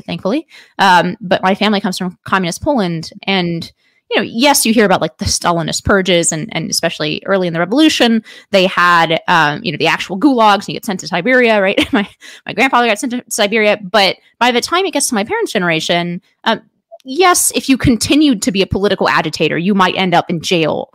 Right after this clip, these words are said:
or in the gulag, or, you know, you might see actual, actually one of the more popular consequences was apparently institutionalizing people is insane, right? So, um, but you don't need any of that. That was actually, to some extent, more minor by the time you get to the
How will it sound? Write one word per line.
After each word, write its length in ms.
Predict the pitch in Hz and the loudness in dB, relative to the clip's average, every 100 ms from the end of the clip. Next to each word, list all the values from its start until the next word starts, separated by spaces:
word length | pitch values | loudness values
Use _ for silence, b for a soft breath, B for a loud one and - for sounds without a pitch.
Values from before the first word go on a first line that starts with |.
| b _ | b _
or 160 | 180 | -2
in 80 | 170 | -2
the 60 | 160 | -2
gulag, 420 | 170 165 160 156 | -2 2 2 2
or, 160 | 147 | -2
you 140 | - 185 | -4 -4
know, 160 | 147 - | -4 -6
you 140 | 208 | -2
might 240 | 202 190 214 | 0 0 -4
see 220 | - 214 | -4 -2
actual, 380 | 151 156 - 147 | -2 -2 -4 -4
actually 280 | 165 - 156 | -4 -4 -4
one 140 | 156 | -4
of 60 | 147 | -4
the 120 | 143 | -8
more 160 | 165 151 | -4 -2
popular 300 | - 160 151 | -2 -2 -2
consequences 480 | - 160 202 196 220 | -4 -2 -2 0 -2
was 80 | |
apparently 380 | 185 165 160 156 | -2 0 0 -2
institutionalizing 840 | - - - 294 - 226 190 175 | -2 -4 2 2 4 4 2 0
people 220 | 175 185 156 | -2 0 0
is 100 | 165 | 0
insane, 440 | 170 - 185 170 B B B - | -2 2 0 0 B B B 0
right? 220 | 185 - | 0 2
So, 400 | - 214 202 185 _ _ _ | 2 4 4 2 _ _ _
um, 340 | - 190 170 - _ - | 0 0 0 -6 _ -10
but 120 | 214 | -8
you 180 | 220 262 | -4 -4
don't 300 | 233 339 311 | 0 0 0
need 360 | 202 226 294 294 | -4 -2 0 0
any 200 | 208 208 | 0 -2
of 80 | 190 | 0
that. 140 | 175 | 0
That 100 | 220 | 0
was 200 | 247 - 196 _ _ _ - | -2 -6 -14 _ _ _ -4
actually, 480 | 240 - 254 233 214 | -2 -2 -4 -4 -4
to 120 | 214 | -4
some 220 | - 254 | -2 -2
extent, 400 | 226 - 202 170 | -4 -4 -4 -4
more 220 | 202 226 | -2 0
minor 440 | 220 214 269 240 170 | 4 4 2 2 2
by 120 | 170 | 0
the 80 | 175 | 0
time 240 | - 214 | -2 0
you 60 | 208 | 0
get 140 | 180 | -2
to 60 | - | -2
the 140 | 165 | -10